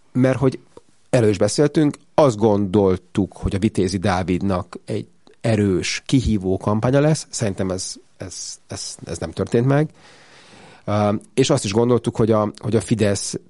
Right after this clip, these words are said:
nem fogja annyira erősen ezt, ö, ö, nyomni, ezt a kampányt, nem fogja feladni nyilván, de hogy nem lesz ilyen,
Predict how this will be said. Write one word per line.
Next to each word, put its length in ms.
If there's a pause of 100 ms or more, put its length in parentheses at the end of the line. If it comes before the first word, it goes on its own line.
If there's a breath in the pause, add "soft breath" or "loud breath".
(160)
nem 240
fogja 220
annyira 200
erősen 380
ezt, 320
ö, 160 (120)
ö, 220
nyomni, 280
ezt 140
a 40
kampányt, 340
nem 120
fogja 200
feladni 360
nyilván, 400
de 100
hogy 180
nem 180
lesz 240
ilyen, 260